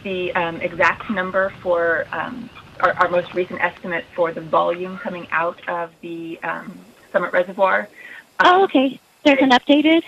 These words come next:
Speaker 2: volume? Okay.
Speaker 1: Well, <laughs> I, I, I, uh, I do need to go back and check. I'm not sure when the last time you got a volume was. Um,
Speaker 2: Oh, okay. I was referring to the, uh, July fifteen report, which said it was estimated about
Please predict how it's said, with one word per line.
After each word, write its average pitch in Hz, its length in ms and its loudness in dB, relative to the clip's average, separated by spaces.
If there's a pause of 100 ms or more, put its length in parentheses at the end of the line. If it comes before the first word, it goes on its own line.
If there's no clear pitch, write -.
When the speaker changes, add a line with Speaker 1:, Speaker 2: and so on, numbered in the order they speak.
(160)
Speaker 2:
volume? 339 360 2 (240)
Okay. 220 240 0 (120)
Speaker 1:
Well, 220 220 6 (380)
<laughs> - 380 -8
I, 202 160 4 (120)
I, 202 360 2 (220)
I, 190 320 4
uh, - 40 -8 (440)
I 196 40 -6
do 240 120 4
need 247 140 6
to 240 60 -2
go 214 140 4
back 190 300 6
and 175 180 -4
check. - 300 0
I'm 180 100 2
not 190 200 2
sure 175 240 4 (120)
when 180 260 0
the 175 80 0
last 170 220 0
time 170 220 -4
you 185 100 -2
got 175 160 0
a 160 60 -4
volume 165 600 -4 (160)
was. 165 320 -4 (720)
Um, 185 100 0
Speaker 2:
Oh, 349 260 6
okay. 269 220 -4 (360)
I 311 120 4
was 339 160 0
referring 330 540 4
to 285 320 2
the, 254 420 0
uh, 208 260 2
July 226 340 4
fifteen 262 420 2
report, 220 540 2
which - 320 2 (440)
said 330 160 8
it 277 220 6
was 277 140 4
estimated 254 580 4
about 196 440 4